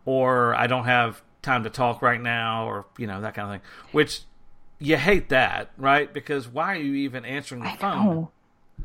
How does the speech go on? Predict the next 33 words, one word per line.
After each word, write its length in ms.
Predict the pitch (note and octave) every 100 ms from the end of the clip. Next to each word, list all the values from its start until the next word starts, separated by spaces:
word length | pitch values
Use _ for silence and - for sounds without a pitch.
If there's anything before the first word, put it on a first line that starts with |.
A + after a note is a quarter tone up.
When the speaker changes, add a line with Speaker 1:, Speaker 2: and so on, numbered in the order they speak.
| - - - - - -
Speaker 1:
Why, 140 | F3
why? 520 | - D#3+ G#3+ A#2+ F2 -
Speaker 2:
I 100 | G#3+
know. 360 | G3 E3+ D#3+ -
Speaker 1:
Why? 80 | G3+
Speaker 2:
Or 300 | F3+ - -
my, 360 | A3 G#3+ G#3+ - -
my 220 | G3+ F#3+
personal 400 | F#3+ F#3+ F#3+ F3
favorite 400 | F3 D#3+ D#3 -
is, 200 | F3 E3+ -
"I'm 160 | G#3 A#3
in 100 | G#3
a 40 |
meeting." 460 | F#3+ F#3 D3 B2+ E3 _ _ _ _ _ _ _ _ _ _ _ G#5+ -
If 60 |
you're 80 | C4+
in 60 | C4+
a 40 |
meeting, 300 | B3 C#4+ G3
why 140 | E3+ F#3+
are 80 | A3+
you 140 | A3+
answering 340 | F3+ A#3 B3+ A#3
your 100 | A3
phone? 400 | G3+ C4+ - - C5 - - -
Speaker 1:
<laughs> 500 | - - _ _ _
Speaker 2:
Are 100 | G3
you 180 | C4+ D4+
actually 560 | G3 F3 - C#4 C#4 C4+
in 80 | B3+
a 40 |
meeting? 460 | G#3+ F3+ D4 E4